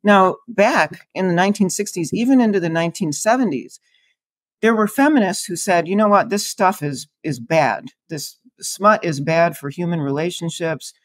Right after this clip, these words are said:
Uh, we should be against it. It objectifies women." Um, and you could hear those voices, including some pretty radical feminists. It all seemed to go away. S-,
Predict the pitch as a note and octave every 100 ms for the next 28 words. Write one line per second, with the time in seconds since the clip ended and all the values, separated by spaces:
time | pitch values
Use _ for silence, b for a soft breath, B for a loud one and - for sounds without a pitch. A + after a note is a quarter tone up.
0 | _ _ _ _ E3 D#3 D3 D3 D3 C3+
1 | D3+ F#3 F3+ D#3+ D#3+ C#3 F3+ F#3 G#3 -
2 | F#3+ F3 E3 C#3 C#3 C#3+ D#3+ D#3+ - D3
3 | C#3+ D3+ E3 G#3 G#3 F#3+ F3+ F3+ - _
4 | _ _ _ F3+ E3+ E3 D#3+ D#3 D#3+ E3
5 | - _ _ G#3 G#3 G3+ G#3 - _ _
6 | _ _ _ - B3 F#4 C#4+ C4 G#3+ E3+
7 | D3+ C#3+ C#3+ C#3 D3 G3 A#3 G3 B3 A#3+
8 | G#3 G#3 F#3 A3 G3+ E3 F3 A3+ A#3+ D#3
9 | D#3 - B3 D4+ C3+ F#2+ - - _ _
10 | _ _ _ _ _ _ _ _ _ _
11 | _ _ _ _ _ B3+ A#3+ C4+ D#4 D4
12 | - A#3 A#3 A#3 A#3 F3 E3+ D#3 D#3 -
13 | F#3 F#3+ B3 D4 - _ _ _ _ _
14 | _ _ _ _ _ - -